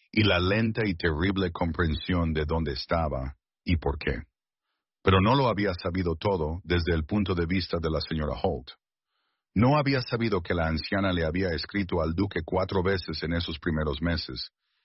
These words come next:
cada carta más urgente que la anterior, informando que la chica no se estaba adaptando,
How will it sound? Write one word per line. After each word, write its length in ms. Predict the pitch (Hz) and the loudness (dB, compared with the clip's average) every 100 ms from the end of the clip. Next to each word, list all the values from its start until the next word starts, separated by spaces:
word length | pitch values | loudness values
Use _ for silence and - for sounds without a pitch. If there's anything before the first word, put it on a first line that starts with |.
| _ - | _ -2
cada 280 | - 120 127 | 2 2 2
carta 340 | 120 110 87 | 0 -2 0
más 280 | 80 90 110 | 0 0 0
urgente 520 | 98 82 104 90 - | -2 -2 0 0 -2
que 120 | 73 | -4
la 140 | 73 71 | -2 0
anterior, 540 | 71 78 85 76 64 - _ _ _ _ _ _ _ _ | -2 -2 -2 -2 -4 -12 _ _ _ _ _ _ _ _
informando 640 | 107 95 101 98 117 127 | 4 4 4 4 4 2
que 100 | 104 | 0
la 100 | 92 | -2
chica 420 | 85 - 101 92 87 | -2 -4 -2 -2 0
no 200 | 87 95 | 0 0
se 240 | - 95 | 2 0
estaba 440 | 80 - 92 85 76 | 0 0 0 2 0
adaptando, 640 | 76 73 98 98 78 | -2 -2 0 0 0